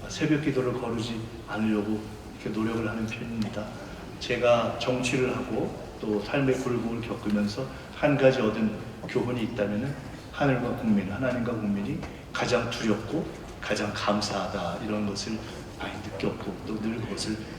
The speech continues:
새기고 있습니다. 오늘도 나라를 위해서, 나라가 다시 한번 도약하기 위해서 정말 많은 기도가 필요하다고 봅니다. 특별히 이 자리에 모이신 그리고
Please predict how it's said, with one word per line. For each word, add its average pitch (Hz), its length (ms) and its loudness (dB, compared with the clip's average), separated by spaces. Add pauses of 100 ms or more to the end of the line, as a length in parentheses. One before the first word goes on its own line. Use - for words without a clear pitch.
(140)
새기고 123 420 2
있습니다. 104 440 0 (600)
오늘도 - 1040 10 (840)
나라를 117 480 10
위해서, 98 380 -2 (400)
나라가 113 360 4
다시 107 240 2
한번 101 280 2
도약하기 113 640 0
위해서 92 320 -4 (380)
정말 120 300 2
많은 110 420 4
기도가 107 480 2 (220)
필요하다고 113 420 0
봅니다. 101 480 -6 (560)
특별히 - 800 4
이 131 60 6
자리에 117 320 8
모이신 110 640 2 (280)
그리고 107 380 0